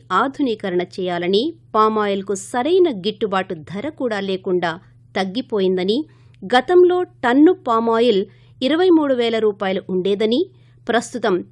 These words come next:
పన్నెండు వేల రూపాయల రేటు ఉందని రైతులు తెలియజేస్తున్నారు.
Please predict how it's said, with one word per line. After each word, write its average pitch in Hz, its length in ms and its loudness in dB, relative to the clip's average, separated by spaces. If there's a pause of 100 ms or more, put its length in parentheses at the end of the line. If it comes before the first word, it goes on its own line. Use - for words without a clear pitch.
(120)
పన్నెండు 285 360 4
వేల 226 220 0
రూపాయల 190 460 -2
రేటు 208 420 -2
ఉందని 196 420 -4 (180)
రైతులు 175 500 -6 (140)
తెలియజేస్తున్నారు. 170 880 -6